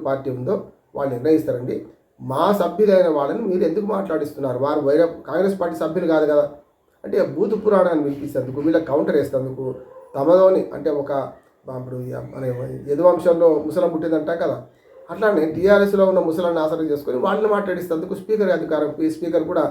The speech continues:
అవకాశం ఇవ్వడం తప్పు అంటున్నాడు. స్పీకర్ చాలా హుందాగా ప్రవర్తిస్తున్నాడు. నిజంగా చెప్పాలంటే మనకు గతంలో స్పీకర్ల కంటే చాలా మొదటిసారి స్పీకర్ అయినా చాలా బ్రహ్మాండంగా మాట్లాడుతున్నారు. కేటీఆర్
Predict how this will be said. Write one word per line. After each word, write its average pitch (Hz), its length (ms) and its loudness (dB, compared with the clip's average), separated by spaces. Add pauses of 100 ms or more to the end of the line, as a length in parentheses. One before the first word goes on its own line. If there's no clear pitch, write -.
(300)
అవకాశం 139 320 -4
ఇవ్వడం - 240 -4
తప్పు 151 200 -2
అంటున్నాడు. - 360 -10
స్పీకర్ 156 420 -6
చాలా 151 200 -4
హుందాగా 147 360 0
ప్రవర్తిస్తున్నాడు. 143 460 -2
నిజంగా 143 220 0
చెప్పాలంటే 143 400 -4 (520)
మనకు 139 300 -4 (580)
గతంలో 180 420 4
స్పీకర్ల 160 400 0
కంటే 147 340 -4
చాలా - 180 -4 (140)
మొదటిసారి 170 440 2
స్పీకర్ 160 360 -2
అయినా 160 160 0 (100)
చాలా 147 200 -4 (240)
బ్రహ్మాండంగా 185 480 0
మాట్లాడుతున్నారు. 123 500 -10 (460)
కేటీఆర్ 151 360 2